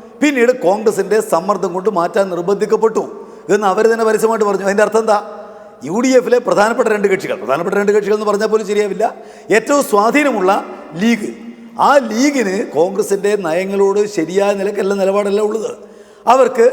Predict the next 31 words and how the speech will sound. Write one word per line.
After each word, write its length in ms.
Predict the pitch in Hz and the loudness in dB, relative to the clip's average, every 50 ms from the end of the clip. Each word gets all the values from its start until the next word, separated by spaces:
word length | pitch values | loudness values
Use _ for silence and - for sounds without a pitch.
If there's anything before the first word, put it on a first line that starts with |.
| - - 151 | 2 2 2
അതിനോട് 260 | 190 196 202 196 196 175 | 2 2 2 0 -2 -2
വിയോജിപ്പുണ്ട് 500 | 175 190 208 208 208 202 202 214 208 220 233 262 226 | 0 2 2 2 0 -4 -6 0 2 2 2 2 0
എന്നല്ലേ 220 | 220 233 226 240 233 | 0 2 2 2 2
ആ 40 | 233 | 4
പറയുന്നതിന് 280 | 233 240 240 247 240 233 | 2 0 2 2 2 2
അർത്ഥം? 200 | 226 233 226 - - - - - - - - - - - 147 | 2 2 -2 -2 -2 -12 -14 -14 -16 -18 -18 -18 -4 0 0
അപ്പോ 160 | 185 233 247 277 - - - 127 | 2 4 4 2 2 0 -2 -2
അവരുടെ 300 | 131 156 208 220 240 262 240 220 | 0 0 2 2 2 2 2 4
ഇടയിൽ 240 | 208 226 247 254 247 214 - | 2 0 0 0 -4 -6 -6
ഇപ്പോൾ 200 | - - 240 233 226 240 | -2 0 0 0 2 0
തന്നെ 140 | 214 226 226 226 | -2 -2 -2 -2
പടലപ്പിണക്കമുണ്ട്. 760 | 208 190 202 214 214 226 226 214 - 254 233 233 240 247 208 139 - - - - - - - - - - - - | 0 0 0 0 0 0 0 0 -2 -2 -4 0 0 0 0 0 -2 -12 -16 -18 -18 -18 -20 -20 -20 -12 -2 2
അതുപോലെ 240 | 254 262 254 254 247 - 185 | 2 4 4 2 0 2 2
കോൺഗ്രസിനകത്ത്, 680 | 196 226 269 285 302 294 277 285 269 247 247 196 220 214 196 196 | 2 2 2 2 -2 0 2 2 4 2 2 2 2 0 2 0
കോൺഗ്രസിന് 340 | 196 202 226 196 233 226 202 | 0 0 0 0 0 0 0
എത്ര 100 | - 247 233 226 | 0 0 0 2
നേതാക്കന്മാര് 520 | 226 226 233 208 247 220 226 226 233 233 233 - - - - - - 139 | 2 0 0 0 0 2 2 2 2 0 -2 -4 -6 -12 -14 -6 0 2
അവർ 100 | 190 233 233 | 2 2 2
സ്വീകരിക്കുന്ന 340 | - 226 220 226 226 240 226 214 | 0 0 0 0 0 0 0 2
നിലപാടിനെതിരായിട്ട് 500 | 220 226 233 233 220 233 240 233 254 254 | 2 4 2 2 2 2 0 0 0 0
പരസ്യമായി 320 | 202 196 214 220 233 226 | 0 0 0 0 0 0
രംഗത്ത് 200 | 226 208 233 254 233 233 | 2 0 0 -2 -2 -4
വന്നു? 160 | 220 226 226 233 - - - - - - - - - | -4 -6 -8 -8 -10 -16 -18 -18 -18 -20 -14 0 0
അത് 100 | 196 214 226 | 4 4 4
അർത്ഥമാക്കുന്നത് 440 | 214 226 233 240 233 233 233 240 233 | 2 4 0 0 0 0 0 -2 0
എന്താ? 160 | 220 226 214 214 - - - - - - - - - - | 2 2 2 2 0 -4 -14 -16 -16 -16 -18 -14 -2 2
കോൺഗ്രസിനകത്ത് 840 | 190 220 254 285 302 320 330 - 277 262 226 202 202 202 208 208 214 - - 170 | 2 4 4 2 2 0 -2 2 2 0 0 0 -4 -2 0 0 0 2 0 0
അവർ 120 | 175 220 196 - | 0 0 -2 -2
സ്വീകരിക്കുന്ന, 420 | 190 185 202 196 196 202 208 185 180 160 | -2 0 0 0 0 -2 -4 -4 -4 -4
പ്രത്യേകിച്ച് 440 | - - 214 208 208 220 - 254 277 330 - - - - - - - | 0 0 0 0 0 -2 -2 -2 -2 -2 -4 -10 -18 -18 -18 -16 -4
കെ 120 | - 180 | 0 2